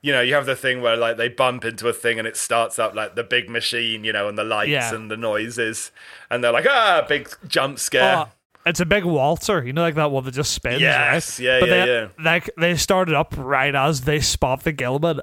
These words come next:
Speaker 2: and it's like, tr-, like, Julie Gilman jumps on it, and Vin Diesel's chasing her, but it's like the waltzer's just spinning.
Speaker 1: Yeah,
Speaker 2: So
Speaker 1: and
Speaker 2: from
Speaker 1: so they're
Speaker 2: our
Speaker 1: just
Speaker 2: point of
Speaker 1: getting
Speaker 2: view,
Speaker 1: really,
Speaker 2: they're
Speaker 1: really
Speaker 2: just
Speaker 1: dizzy.
Speaker 2: Yeah, but from
Speaker 1: But
Speaker 2: our
Speaker 1: they're
Speaker 2: point of view,
Speaker 1: staying in
Speaker 2: they're
Speaker 1: the same
Speaker 2: sta-, <laughs> yeah,
Speaker 1: spot,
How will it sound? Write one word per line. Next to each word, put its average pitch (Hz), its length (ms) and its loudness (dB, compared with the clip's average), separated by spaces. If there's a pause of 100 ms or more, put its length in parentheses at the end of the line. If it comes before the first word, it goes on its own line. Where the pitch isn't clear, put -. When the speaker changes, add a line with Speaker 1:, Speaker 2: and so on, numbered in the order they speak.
Speaker 2:
and 139 160 0
it's 143 140 -2
like, 156 200 0
tr-, - 140 -4 (140)
like, 143 260 -2 (180)
Julie 135 560 -2 (220)
Gilman 147 340 0
jumps 139 300 -2
on 135 220 0
it, 151 140 -4 (360)
and 143 200 0
Vin 151 180 -2
Diesel's 147 400 0
chasing 139 440 -2
her, 147 160 0
but 147 140 0
it's 165 100 -2
like 170 140 -2
the 165 80 0
waltzer's 151 480 0
just 156 180 -2
spinning. 143 440 -2 (100)
Speaker 1:
Yeah, 156 140 4
Speaker 2:
So 160 100 6
Speaker 1:
and 175 100 0
Speaker 2:
from 165 100 0
Speaker 1:
so 180 40 6
they're 175 100 6
Speaker 2:
our 196 60 6
Speaker 1:
just - 100 0
Speaker 2:
point 214 160 6
of 202 80 2
Speaker 1:
getting - 20 0
Speaker 2:
view, 196 80 4 (120)
Speaker 1:
really, - 40 6
Speaker 2:
they're 113 80 4 (120)
Speaker 1:
really 120 140 0
Speaker 2:
just 120 260 -2
Speaker 1:
dizzy. 120 220 -4 (100)
Speaker 2:
Yeah, 165 200 2
but 180 200 0
from 185 80 -2
Speaker 1:
But 170 80 6
Speaker 2:
our 160 80 4
Speaker 1:
they're 170 80 4
Speaker 2:
point 220 160 4
of 185 60 6
view, 175 240 4
Speaker 1:
staying 151 340 4
in 208 100 4
Speaker 2:
they're - 40 -
Speaker 1:
the - 20 2
same - 0 -
Speaker 2:
sta-, - 80 -2
<laughs> - 20 4
yeah, 139 160 4
Speaker 1:
spot, - 40 0